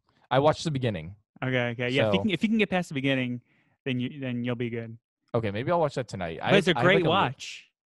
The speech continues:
Speaker 1: It is.
Speaker 2: Such a,
Speaker 1: Yeah,
Speaker 2: it
Speaker 1: I've
Speaker 2: is.
Speaker 1: heard.
Speaker 2: Yeah.
Speaker 1: I have, like, a list of movies that we always talk about on the show that I,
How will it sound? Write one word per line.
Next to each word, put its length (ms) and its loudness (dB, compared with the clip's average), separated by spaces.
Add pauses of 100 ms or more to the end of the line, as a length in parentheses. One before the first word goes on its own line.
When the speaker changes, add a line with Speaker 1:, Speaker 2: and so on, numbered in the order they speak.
(100)
Speaker 1:
It 120 0
is. 160 4
Speaker 2:
Such 140 0
a, 80 0
Speaker 1:
Yeah, 160 2
Speaker 2:
it 60 2
Speaker 1:
I've 80 4
Speaker 2:
is. 60 2
Speaker 1:
heard. 380 2 (220)
Speaker 2:
Yeah. 240 -2
Speaker 1:
I 80 2
have, 120 2
like, 140 0
a 60 2
list 280 -2
of 100 0
movies 520 -4
that 120 -2
we 100 -4
always 180 0
talk 160 0
about 140 0
on 60 -2
the 80 -4
show 300 -2
that 100 -4
I, 180 -4